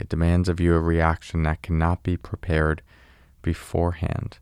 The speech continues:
Curious how that lands for you when you hear it.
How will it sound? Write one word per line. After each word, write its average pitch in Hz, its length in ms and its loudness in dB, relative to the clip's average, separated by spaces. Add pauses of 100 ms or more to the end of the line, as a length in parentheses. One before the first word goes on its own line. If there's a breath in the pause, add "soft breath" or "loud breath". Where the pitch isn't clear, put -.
(720 soft breath)
Curious 85 580 0
how 80 520 2
that 80 240 0
lands 80 240 0
for - 180 -4
you 90 460 -2 (240)
when 78 200 0
you 76 140 0
hear - 400 -6
it. - 100 -8